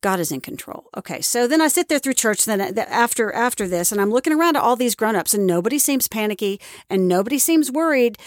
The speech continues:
that millions of people are going to burn in hell if we don't get out of this sanctuary right now and go tell them about Jesus. But when the service was over, nobody was worried about running to tell people about Jesus. They were running to beat the Methodists and the Presbyterians to the restaurant for lunch.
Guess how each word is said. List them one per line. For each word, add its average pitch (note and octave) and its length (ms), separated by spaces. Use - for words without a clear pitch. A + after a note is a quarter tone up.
that A3 240
millions E4+ 600
of F4 140
people A#3 480
are A3+ 140
going A3+ 280
to B3 100
burn A3 260
in G#3+ 140
hell G3+ 480
if - 180
we A#3 80
don't C4+ 220
get C4 200
out A3+ 180
of D4 40
this D4+ 180
sanctuary G#3+ 600
right F3 340
now A#3 400
and G#3+ 160
go G#3 80
tell G#3 220
them F#3+ 160
about E3+ 260
Jesus. - 480
But C4 80
when B3+ 120
the C4 80
service C#4+ 340
was B3 140
over, C4 340
nobody D4 340
was C#4 160
worried C#4+ 280
about G3+ 260
running F3+ 240
to F3 80
tell E3+ 220
people E3+ 260
about D#3+ 240
Jesus. - 420
They C#4 100
were C#4 120
running A3+ 440
to A#3 120
beat A#3+ 200
the A3+ 40
Methodists B3 480
and B3+ 80
the A#3+ 60
Presbyterians B3+ 840
to - 100
the A#3+ 80
restaurant B3 400
for D4 100
lunch. F4+ 540